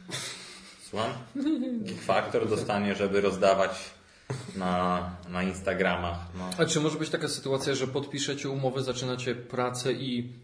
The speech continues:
Speaker 2: porzucacie projekt,
Speaker 1: Tak.
Speaker 2: zanim wydacie? To wtedy ta
Speaker 1: Nie
Speaker 2: osoba
Speaker 1: ch-,
Speaker 2: też
Speaker 1: nie
Speaker 2: zostaje
Speaker 1: chcemy tego, no, zostaje wtedy z zaliczką,
Speaker 2: Tylko z
Speaker 1: nie?
Speaker 2: zaliczkami, okej. Mhm.
Speaker 1: No, ale no, no, nie chcemy tego robić, no, ale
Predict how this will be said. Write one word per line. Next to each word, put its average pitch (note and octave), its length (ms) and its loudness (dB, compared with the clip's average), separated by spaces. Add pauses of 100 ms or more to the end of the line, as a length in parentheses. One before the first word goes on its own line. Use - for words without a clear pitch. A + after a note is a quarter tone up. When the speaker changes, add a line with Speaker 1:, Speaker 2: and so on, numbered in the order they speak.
(240)
Speaker 2:
porzucacie B2+ 760 -2
projekt, B2 520 0
Speaker 1:
Tak. B2 100 -6
Speaker 2:
zanim A#2+ 420 0
wydacie? A#2 480 -2 (160)
To F3+ 80 -6
wtedy G#3 280 2
ta A#3+ 120 2
Speaker 1:
Nie A#3 60 8
Speaker 2:
osoba A#3 260 6
Speaker 1:
ch-, A3 60 2
Speaker 2:
też - 280 2
Speaker 1:
nie C3+ 140 4
Speaker 2:
zostaje E3 300 8
Speaker 1:
chcemy - 200 8
tego, G2+ 200 4
no, B2+ 120 0
zostaje A2 360 0
wtedy G#2 220 -4
z A2 80 -8
zaliczką, A2 280 -2
Speaker 2:
Tylko G#3+ 200 -2
z F3+ 60 0
Speaker 1:
nie? F3+ 60 2
Speaker 2:
zaliczkami, G#2+ 400 -4
okej. G#2 120 -8
Mhm. A#2 220 -10
Speaker 1:
No, G2+ 60 0
ale G2+ 200 4
no, A2 360 0
no, A2+ 160 0
nie B2+ 100 2
chcemy A2+ 340 4
tego F#2 240 2
robić, F2+ 360 0
no, G2+ 80 -2
ale G2+ 480 0